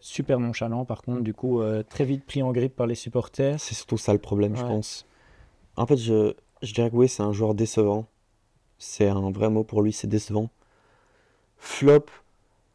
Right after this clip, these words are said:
Speaker 2: peut-être. J'ai envie de dire, ouais, c'est peut-être le nom qui ressit-, parce que c'est le gros nom, en fait. On a souvent dire ça, c'est quand un projet ne marche pas, tu veux dire, ah, ben, c'est le, le nom le plus connu, car c'est lui qui devait faire ça.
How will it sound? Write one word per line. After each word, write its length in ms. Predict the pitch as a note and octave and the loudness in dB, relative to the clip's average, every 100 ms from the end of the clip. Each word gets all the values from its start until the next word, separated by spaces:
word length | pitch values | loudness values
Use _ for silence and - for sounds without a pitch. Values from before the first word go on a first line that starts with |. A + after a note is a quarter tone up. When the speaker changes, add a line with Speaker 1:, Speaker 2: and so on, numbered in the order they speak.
| _ _ _ _ _ _ _ _ _ _ _ _ _ _ _ | _ _ _ _ _ _ _ _ _ _ _ _ _ _ _
Speaker 2:
peut-être. 680 | D3+ D#3 C3 C3 - - - _ _ _ _ G#2+ | 4 8 8 8 0 -14 -18 _ _ _ _ 0
J'ai 120 | B2 | 4
envie 140 | C3 | 6
de 40 | C3 | 6
dire, 120 | C3 | 8
ouais, 440 | C#3+ F3+ F3 C3+ | 10 10 8 6
c'est 120 | A#2+ - | 2 2
peut-être 160 | C#3 | 4
le 140 | C3+ C3+ | 6 6
nom 240 | C#3 D3+ | 6 6
qui 120 | - | 2
ressit-, 580 | B2+ - C3 C3 B2 - | -2 -4 0 0 0 -4
parce 120 | B2+ - | -4 0
que 100 | C#3+ | 2
c'est 160 | - | 6
le 100 | C3 | 6
gros 220 | B2 B2+ | 6 6
nom, 220 | D#3 F#3+ E3 | 8 6 4
en 60 | |
fait. 220 | C3 A#2 | 2 0
On 100 | A#2+ | 2
a 40 | B2 | 2
souvent 260 | - C#3+ | 4 4
dire 160 | C3 C3 | 4 4
ça, 180 | - D#3+ | 2 0
c'est 160 | C#3+ | 0
quand 120 | A#2+ B2 | 0 0
un 60 | |
projet 260 | - B2 B2+ | 0 2 2
ne 60 | |
marche 200 | B2 A2+ | 2 -2
pas, 320 | - C#3+ D#3 D3 | 2 6 6 4
tu 160 | - | 2
veux 60 | A#2+ | 4
dire, 160 | C3 | 6
ah, 160 | C3 C#3+ | 6 4
ben, 80 | A#2+ | 2
c'est 220 | - A#2+ | 2 2
le, 200 | A#2 A2 | 4 4
le 140 | A#2 | 6
nom 120 | B2 C#3 | 4 4
le 60 | |
plus 140 | - C#3 | 0 2
connu, 400 | C3 C3+ D#3 D3+ | 4 6 4 2
car 140 | B2+ | -4
c'est 120 | - | -2
lui 200 | A2 B2+ | 0 0
qui 100 | C3 | 0
devait 160 | A#2 A2+ | 0 0
faire 160 | A#2 | -4
ça. 260 | - C3 | 0 0